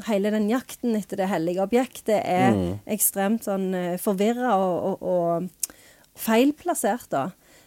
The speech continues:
Speaker 1: Eh, og så er det jo også, jeg synes også det er veldig interessant, for det er jo også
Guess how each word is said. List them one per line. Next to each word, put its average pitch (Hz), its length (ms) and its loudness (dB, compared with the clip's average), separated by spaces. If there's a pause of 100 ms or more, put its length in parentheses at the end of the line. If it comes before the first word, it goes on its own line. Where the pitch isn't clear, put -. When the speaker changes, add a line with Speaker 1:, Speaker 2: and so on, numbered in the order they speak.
Speaker 1:
Eh, 226 300 6
og 254 100 4
så 294 180 6 (100)
er 269 100 4
det 269 80 6
jo 285 140 8
også, 285 120 -4 (240)
jeg 226 80 0
synes 254 240 0
også 277 200 4
det - 100 2
er 202 60 4
veldig 208 180 0
interessant, 247 320 0
for - 60 -2
det 220 120 2
er 214 140 2
jo 247 340 2 (180)
også 233 220 0